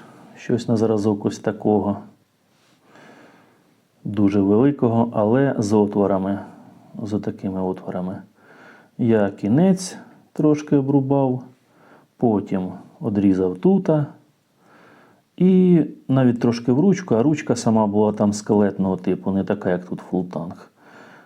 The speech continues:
Там така по окайомки, в общем, вона трошки тільки чуть-чуть задіялась, потім частина з леза і саме лезо. І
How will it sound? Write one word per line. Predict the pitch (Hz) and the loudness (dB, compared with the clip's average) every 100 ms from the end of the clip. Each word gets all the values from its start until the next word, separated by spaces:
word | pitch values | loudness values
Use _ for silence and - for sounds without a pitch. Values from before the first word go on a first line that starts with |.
| _ | _
Там | - 120 | -2 0
така | 113 113 107 | 0 -2 -2
по | 101 104 101 98 90 90 - | -2 0 0 0 0 -4 -8
окайомки, | - 95 107 143 185 165 - 135 131 | -10 -4 0 2 2 2 0 0 0
в | 107 | 0
общем, | 104 - 101 101 | 0 0 0 4
вона | 104 107 | 4 4
трошки | 104 101 98 - | 2 0 0 -8
тільки | 90 90 90 | -6 -6 -6
чуть-чуть | - 90 - 90 90 _ _ _ _ _ _ _ _ _ - | -8 -10 -4 -6 -6 _ _ _ _ _ _ _ _ _ -12
задіялась, | - 101 98 101 147 143 131 - | -6 -2 0 4 4 4 0 -4
потім | 101 95 95 | -6 -2 -2
частина | - 92 - 92 90 | -2 -6 -4 -4 -2
з | 87 | 2
леза | 120 151 131 123 120 - - _ _ _ _ _ - | 2 2 2 0 -2 -10 -20 _ _ _ _ _ -4
і | 107 131 147 139 131 - | 2 4 4 2 -2 -8
саме | - 104 101 101 | -8 -2 0 2
лезо. | 90 85 - 92 - _ _ _ - - - - - - - - - - - - - _ _ _ | 2 -2 -6 -16 -16 _ _ _ -20 -20 -20 -20 -20 -20 -20 -20 -20 -16 -14 -14 -20 _ _ _
І | - 202 | 2 4